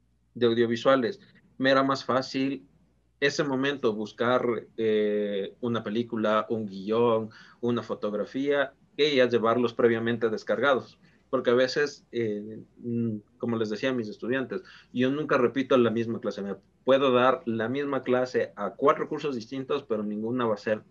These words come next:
exactamente igual en ejemplos, en, en, en cosas que, que se les ponía para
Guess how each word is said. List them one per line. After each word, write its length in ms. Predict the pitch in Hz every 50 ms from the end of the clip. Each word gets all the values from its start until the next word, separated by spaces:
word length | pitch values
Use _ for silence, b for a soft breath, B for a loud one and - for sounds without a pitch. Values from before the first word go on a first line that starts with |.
| _ _
exactamente 680 | - 113 - - 120 117 - 117 113 113 113 110 113 120
igual 320 | 110 104 110 113 123 123 123 B B B B B B B B
en 140 | - 123 120
ejemplos, 720 | 107 - - 135 131 127 123 120 120 120 117 110 - - - -
en, 340 | 107 107 104 101 104 101 -
en, 200 | - 107 104 - - -
en 160 | 107 104 95
cosas 420 | - 123 120 120 - 123 123 117
que, 320 | - - 98 95 98 - _ _ _ _ _ _ _ _ _ _ _ _
que 80 | - 113
se 160 | - - 117
les 160 | 110 107 -
ponía 420 | - 117 107 123 143 147 135 123 117
para 380 | 110 98 95 92 - - -